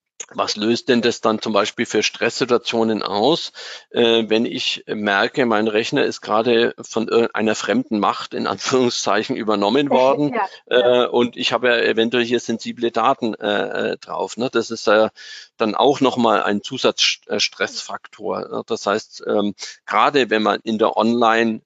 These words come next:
Speaker 1: ähm, oder im Homeoffice drinnen sitzt
Speaker 2: Mhm.
Speaker 1: und, äh, zu Hause dann,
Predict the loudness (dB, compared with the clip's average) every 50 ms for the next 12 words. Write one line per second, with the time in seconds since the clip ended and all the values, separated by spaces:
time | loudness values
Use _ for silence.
0 | _ -4 0 0 0 0 -2 -4 -6 -8 -2 -2 0 0 0 -4 0 2 2 2
1 | 2 0 -4 -6 -4 -4 -6 -8 -8 -10 -8 -2 0 2 2 2 2 2 0 -2
2 | -2 0 0 -2 0 0 0 0 0 0 -2 -6 -8 -2 0 2 2 2 0 -2
3 | -2 -2 0 2 2 2 2 0 -2 0 2 2 2 0